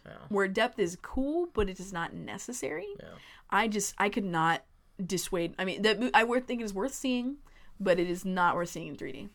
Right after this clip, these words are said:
Speaker 2: It
Speaker 1: Yeah.
Speaker 2: is not. I would go see it. In, I would
Speaker 1: So,
Speaker 2: go see it again in
Speaker 1: your
Speaker 2: two D.
Speaker 1: presentation was like the film itself, where it was fancy and beautiful,
Speaker 2: <laughs>
Speaker 1: but kind of
Speaker 2: But kind of
Speaker 1: annoying, and then, yeah,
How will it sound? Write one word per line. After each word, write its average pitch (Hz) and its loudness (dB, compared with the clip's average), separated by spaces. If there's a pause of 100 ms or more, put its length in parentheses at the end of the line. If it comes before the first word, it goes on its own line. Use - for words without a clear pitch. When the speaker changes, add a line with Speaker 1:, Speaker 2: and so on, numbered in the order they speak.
Speaker 2:
It - -8
Speaker 1:
Yeah. - -6
Speaker 2:
is 170 -8
not. 117 -8 (680)
I 190 -2
would 196 0
go 196 4
see 202 -2
it. - -2
In, 208 -4
I - 0
would 208 0
Speaker 1:
So, 320 10
Speaker 2:
go 269 10
see 311 4
it 262 6
again 226 2
in 185 -4
Speaker 1:
your 254 4
Speaker 2:
two - 0
D. - -10
Speaker 1:
presentation 254 4
was 160 -8
like 170 2
the 175 -8
film 190 -2
itself, - -6
where 139 -6
it - -6
was 123 -6
fancy 185 0
and 175 -2
beautiful, 170 4
Speaker 2:
<laughs> - -
Speaker 1:
but - 10
kind 480 12
of 403 8
Speaker 2:
But 302 12
kind 339 12
of 320 12
Speaker 1:
annoying, 294 12
and 269 12
then, 262 10
yeah, 240 12